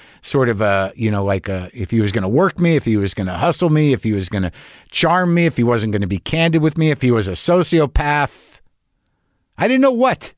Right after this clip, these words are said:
Is he a good guy? That seemed like a long shot. And it, right when he got here, you know, I asked him if he wanted coffee,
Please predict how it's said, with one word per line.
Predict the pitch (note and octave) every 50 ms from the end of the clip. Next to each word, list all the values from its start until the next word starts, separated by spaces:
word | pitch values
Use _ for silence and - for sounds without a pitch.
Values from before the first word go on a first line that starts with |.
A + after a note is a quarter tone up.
| _ _ -
Is | A#2 G#2+
he | B2+ A#2
a | A2
good | G#2+ C#3 C3 A2+ G2+
guy? | A2+ C3 C#3 E3 F#3+ F#3+ F#3+ F#3
That | D#3 A#2+ C3+ C3 -
seemed | - D3+ C#3 B2
like | B2 A#2 G2
a | F#2+
long | G2+ A#2 D3+ F#3 F3+ D#3
shot. | - - F3 D#3+ D3 D3 C#3+ - - - - _ _ _ _ _ _ _ _ _ _ _ _ _ _ _ _ _ _ _ _ _ _ _ _ _ _ _ _ _ _ _ _ _ _ _ _ _ _ _ -
And | E3+ E3+ F3+ F3+ F3 F3 F3 E3+ E3+ D#3 C3+ C3 - - _ _ _ _ _ _ _ _ _ _ _ _ _ _ -
it, | - F3+ F#3 E3+ - - E3
right | D3 D#3+ G3+ A#3+ A3+
when | B3 A#3+
he | A#3+ A#3
got | B3+ B3+ B3 G#3
here, | G#3+ A3+ A3 G#3 G3 E3
you | A#2+ A#2 C3 D3 D3+
know, | D3+ D3+ D#3 D#3 D3
I | B2+ C3 B2 A#2+
asked | A#2+ B2+ D#3 D#3+ -
him | E3+ D#3+
if | D3
he | D3 D3
wanted | D3+ D#3 D3 C3 -
coffee, | - F#3 G3 F#3+ - - F3+ D#3+ C3 B2